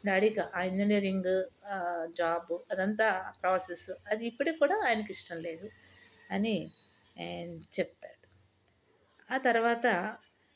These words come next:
ఆ, "మమ్మీ కూడా అంతే అంట" అని చెప్తాడు. మమ్మీ విషయానికి వస్తే, మమ్మీ గ్రూప్ వన్ ఆఫీసర్ అవ్వాలనుకున్నారంట. అయితే వాళ్ళ మమ్మీ డాడీ ఏం చేశారంటే, "అలా కాదు, నువ్వు డాక్టరే అవ్వాలి" అని చెప్పి మమ్మీ ఇంట్రెస్ట్ని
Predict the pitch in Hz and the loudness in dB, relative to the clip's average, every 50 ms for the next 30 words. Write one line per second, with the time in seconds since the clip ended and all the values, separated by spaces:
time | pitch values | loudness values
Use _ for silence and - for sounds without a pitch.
0 | _ _ - - 208 208 202 196 196 202 - _ - 202 202 202 220 247 330 392 | _ _ -8 -4 -2 0 0 0 0 -2 -6 _ 0 2 2 2 4 4 2 2
1 | 381 311 269 294 302 247 196 190 202 214 185 160 160 - 170 170 - _ _ _ | 6 6 6 6 6 2 2 2 2 0 -2 -2 -4 -10 -12 -16 -16 _ _ _
2 | _ _ _ _ _ _ _ _ - - 214 196 196 175 165 - - - - - | _ _ _ _ _ _ _ _ -6 -4 -4 -2 -2 -4 -8 -8 -12 -16 -16 -16
3 | - _ _ _ _ _ _ - 233 240 254 311 349 349 311 - - 254 247 233 | -18 _ _ _ _ _ _ -10 -8 -4 -2 -2 0 0 0 2 2 2 2 4
4 | - 208 208 - - 220 185 185 196 208 214 208 196 202 233 247 247 240 208 226 | 0 0 0 0 -2 0 0 0 0 0 0 0 0 0 0 0 -2 0 2 2
5 | 254 285 277 - 359 359 294 233 220 214 208 196 - - 175 160 175 190 180 175 | 2 2 2 0 0 0 2 0 0 0 -2 -4 -2 0 -2 -2 -2 -4 -6 -6
6 | 170 165 165 165 160 160 160 160 156 160 156 - 240 381 392 _ _ _ _ _ | -10 -14 -14 -14 -14 -16 -16 -18 -20 -20 -14 -12 -12 -12 -12 _ _ _ _ _
7 | _ - - - - - - 226 - 392 311 208 156 156 175 202 208 233 285 277 | _ -20 -20 -16 -6 0 0 2 2 2 0 0 -2 -2 0 0 2 2 2 2
8 | 277 269 262 277 311 339 311 294 277 285 294 294 285 285 277 277 277 262 - 262 | 2 0 0 0 0 0 2 2 4 4 4 2 2 0 0 0 0 0 2 0
9 | 247 247 247 247 254 - 311 269 226 226 247 - _ - - - _ _ - - | 0 0 -2 -2 0 0 2 2 0 -2 -4 -8 _ -20 -20 -20 _ _ -6 -2
10 | 190 208 233 240 240 233 226 269 320 339 330 302 247 202 175 175 196 - - 214 | 0 2 2 2 2 0 2 2 2 2 2 2 2 2 2 0 -2 -4 -2 0
11 | 247 269 302 294 233 214 208 208 202 208 214 214 196 190 185 - - - 214 196 | 2 2 2 2 0 0 0 0 0 0 0 0 -2 -4 -8 -10 -6 -2 -2 -2
12 | - 190 202 208 - - - - - - 208 208 214 233 277 320 320 285 247 - | -2 -4 -8 -10 -12 -20 -20 -20 -12 -4 0 0 0 0 0 0 0 0 0 0
13 | 269 262 - - 247 | -2 -4 -4 -4 -8